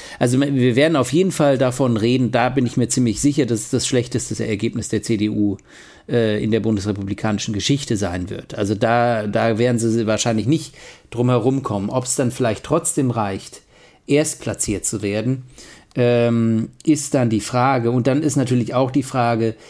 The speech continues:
äh, wenn sie ganz knapp nur vor Scholz, äh, wenn Laschet nur ganz knapp oder die C D U nur ganz knapp vor, vor der S P D gewinnt, bringt ihr das was?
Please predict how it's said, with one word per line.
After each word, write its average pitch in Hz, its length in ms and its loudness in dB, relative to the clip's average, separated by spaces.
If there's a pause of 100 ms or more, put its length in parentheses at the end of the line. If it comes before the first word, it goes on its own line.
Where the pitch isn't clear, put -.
(280)
äh, 113 380 2
wenn 113 160 2
sie 110 160 -2
ganz 160 400 2
knapp 143 340 -2
nur 117 380 2
vor 104 360 0
Scholz, 107 540 -2
äh, 113 180 -2
wenn 104 260 -2
Laschet 113 260 -4
nur 110 120 -4
ganz 127 240 -2
knapp 117 240 -6
oder 98 160 -4
die 98 120 -6
C 113 120 -8
D 104 100 -4
U 101 120 -4
nur 101 120 -4
ganz 123 260 -4
knapp 110 220 -6
vor, 104 160 -6 (160)
vor 117 200 -2
der 107 140 -2
S 104 120 -6
P 104 140 -4
D 101 180 -2
gewinnt, 113 460 -2 (360)
bringt 180 320 2
ihr 131 120 2
das 101 260 -6
was? 90 340 -10